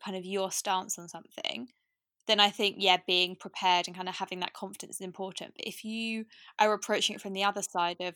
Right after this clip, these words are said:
"I want to have this conversation 'cause I want to learn," I think you're completely right. Like, that's quite a, that's a very brave thing to do, to kind of check your ego at the door and say, "Okay, can you teach me?" And then being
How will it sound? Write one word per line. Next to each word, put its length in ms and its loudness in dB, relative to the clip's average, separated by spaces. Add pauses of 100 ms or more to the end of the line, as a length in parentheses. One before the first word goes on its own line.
"I 80 2
want 220 -2
to 80 -6
have 100 -8
this 140 -10
conversation 460 -10
'cause 120 -12
I 60 -4
want 280 -10
to 100 -12
learn," 640 -2 (420)
I 100 6
think 240 -4
you're 80 -6
completely 380 -6
right. 160 6
Like, 140 0
that's 320 -2
quite 240 0
a, 100 -6
that's 160 -6
a 20 -8
very 180 -2
brave 300 -2
thing 220 -10
to 100 -20
do, 200 -2
to 80 -16
kind 160 -10
of 100 -14
check 320 -2
your 140 -4
ego 320 -4
at 100 -8
the 80 -6
door 480 -4 (680)
and 160 -2
say, 600 0 (1120)
"Okay, 240 0
can 260 -4
you 140 -4
teach 400 -6
me?" 240 -6
And 120 2
then 300 -4 (140)
being 240 2